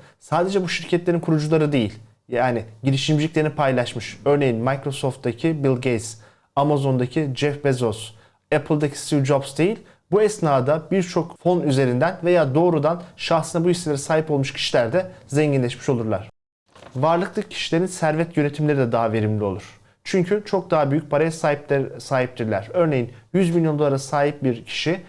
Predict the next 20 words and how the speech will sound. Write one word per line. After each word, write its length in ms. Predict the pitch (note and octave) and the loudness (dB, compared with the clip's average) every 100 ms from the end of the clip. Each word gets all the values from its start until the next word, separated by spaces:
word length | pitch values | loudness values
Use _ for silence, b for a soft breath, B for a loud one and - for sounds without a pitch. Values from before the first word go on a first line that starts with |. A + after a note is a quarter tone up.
| B - | B -2
yalnızca 400 | E3 F3 E3 D3 | 2 2 2 2
yüzde 400 | C#3+ C#3+ - D3 | 0 2 0 2
bir 360 | F3 - - - - | 0 0 -8 -6 0
ödeyerek, 520 | C#3 C3+ A#2 C3+ - | 2 4 2 0 0
yani 320 | B2+ A#2+ A2 | 0 0 2
bir 120 | F3 | 2
milyon 320 | G3 D#3+ C#3+ C3 | 2 2 2 2
dolar 180 | C3 | 2
ödeyerek 500 | - C3 C3 A#2+ F3 B B B - | 2 2 2 2 -2 B B B -4
daha 380 | B2+ D#3 F3 F3 | -2 2 2 0
etkili 380 | D3+ C#3 - D#3 | -2 -4 0 0
fon 240 | D#3 E3+ E3 | 0 0 2
yöneticileri 480 | C#3+ C3+ C3+ C#3 | 2 0 0 0
tarafından 420 | C3+ B2+ C3 C3+ C#3 | 0 -4 -2 -2 -2
servetinin 540 | - C#3 C3+ C3 D3 | 0 0 0 -2 -6
finansal 520 | C#3+ C#3+ C#3 C#3 C#3+ | -4 -2 -2 -2 -2
piyasalarda 480 | C#3+ B2 C3 B2 A#2+ | -2 -4 -2 -2 0
değerlendirilmesi 580 | C3+ C3+ C3 A#2+ B2 C3+ | 2 2 2 0 -2 -4
sağlayabilir. 560 | - C3 B2 A#2 G2 - B B B | -2 0 2 0 -4 -10 B B B
Ama 320 | C#3 D3+ B2+ | 0 0 -2